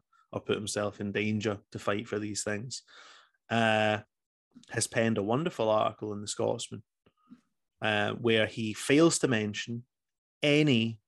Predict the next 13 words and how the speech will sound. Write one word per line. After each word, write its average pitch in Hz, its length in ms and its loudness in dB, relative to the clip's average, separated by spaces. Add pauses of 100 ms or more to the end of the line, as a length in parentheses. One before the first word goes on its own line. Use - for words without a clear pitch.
(480)
of 110 100 -2
the 123 220 0
actual 131 560 2
military 120 640 0
engagements 110 1000 -4 (180)
of 113 200 0
nato, 107 520 -6 (760)
such - 360 0
as 101 560 -4 (100)
the - 60 -8
bombing 117 360 4
of 107 120 -6
Libya 107 400 -2